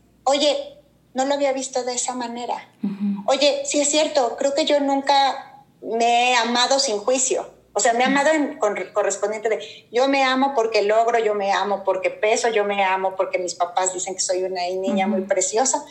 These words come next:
Speaker 1: ¿no?
Speaker 2: Ujú.
Speaker 1: Pero, pero no lo he experimentado. ¿Será que puedo? Y a partir de esas preguntas, sí, yo de verdad por eso honro y así agradezco tu espacio.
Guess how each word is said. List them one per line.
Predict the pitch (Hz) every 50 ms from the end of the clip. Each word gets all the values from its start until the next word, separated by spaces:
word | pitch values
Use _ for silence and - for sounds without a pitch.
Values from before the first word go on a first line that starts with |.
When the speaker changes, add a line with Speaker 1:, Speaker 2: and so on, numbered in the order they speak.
| - - - -
Speaker 1:
¿no? | 254 262 302 427 427 - - - -
Speaker 2:
Ujú. | 214 196 175 185 175
Speaker 1:
Pero, | 247 240 233 233 - - - - - - _ _ _ _ _ _ _ _ _ _ _
pero | - 226 226 226 226
no | 233 226
lo | 262
he | 311
experimentado. | 320 - - 254 - 233 208 208 208 - 262 269 254 - - - -
¿Será | - - 262 208 202 202 202 -
que | - 285
puedo? | 285 - 220 202 196 180 190 233 320 415 - -
Y | - 240
a | 233 240
partir | 240 254 269 269 - - 285 339 330
de | 311
esas | 311 302 - 311 311 -
preguntas, | - 220 214 208 214 214 208 202 208 202 -
sí, | 208 220 262 320 -
yo | - 233 226 -
de | 240 233
verdad | 220 220 208 226 226 226
por | - 196
eso | 220 - 254 233 - -
honro | 220 254 254 254 254 254 254 240 247 262 349 508 508 - - - - _ _ _ _ -
y | - 226 226 226 226 202 - - - - _ _ _ -
así | 190 196 - - 233 233 233 220 -
agradezco | - 202 202 202 196 202 202 196 214 233 247 247 - - - 254 285 349 -
tu | - 233
espacio. | 214 196 - - - 175 - - - -